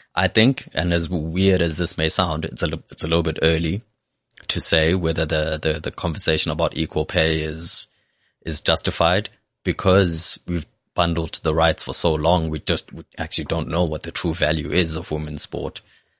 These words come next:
Um, it's difficult to say. In America, it's very easy because, I mean, yeah, for a long time, I've thought that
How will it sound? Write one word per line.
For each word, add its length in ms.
Um, 520
it's 180
difficult 420
to 80
say. 340
In 140
America, 400
it's 140
very 260
easy 480
because, 600
I 80
mean, 220
yeah, 160
for 240
a 20
long 160
time, 240
I've 120
thought 200
that 180